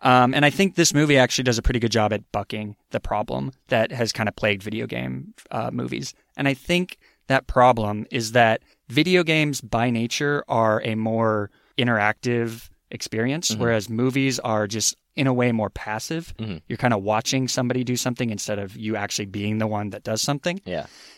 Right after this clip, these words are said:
Speaker 1: And so I think that if you had a game,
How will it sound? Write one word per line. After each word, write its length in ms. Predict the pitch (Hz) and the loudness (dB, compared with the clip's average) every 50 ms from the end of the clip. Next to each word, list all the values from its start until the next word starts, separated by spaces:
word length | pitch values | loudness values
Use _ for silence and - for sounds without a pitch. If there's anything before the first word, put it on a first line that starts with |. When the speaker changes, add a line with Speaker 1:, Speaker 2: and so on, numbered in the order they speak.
| _ - | _ -4
Speaker 1:
And 100 | 131 - | -2 2
so 140 | - 165 | 4 4
I 60 | 160 160 | 4 2
think 340 | - - 190 196 196 - | 2 0 0 0 0 0
that 200 | - 185 175 165 | 2 4 4 4
if 200 | 170 156 143 - | 4 0 -2 0
you 160 | 147 151 147 143 | 0 0 0 2
had 480 | - - 143 147 151 151 151 151 151 - - | 2 2 2 4 4 2 2 0 -2 -6 -2
a 500 | - 120 117 117 117 117 113 113 113 131 - _ - 127 107 | 2 4 4 6 4 4 2 0 -2 -4 -10 _ -20 -8 0
game, 560 | 127 127 127 127 123 117 110 110 104 101 | 2 4 6 6 6 6 4 4 0 -2